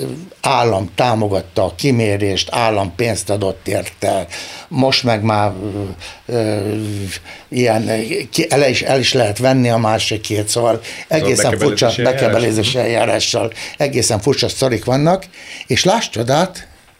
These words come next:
Speaker 1: az emberek nem akarnak ebbe belemenni.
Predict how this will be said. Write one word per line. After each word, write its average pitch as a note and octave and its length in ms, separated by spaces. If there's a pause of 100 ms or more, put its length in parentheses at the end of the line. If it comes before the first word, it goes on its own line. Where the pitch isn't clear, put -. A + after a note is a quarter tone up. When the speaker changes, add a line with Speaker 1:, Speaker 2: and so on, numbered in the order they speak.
(920)
Speaker 1:
az G#2 160
emberek D#3 540
nem G#2 140
akarnak F2 600 (100)
ebbe F#2+ 240
belemenni. D#2 640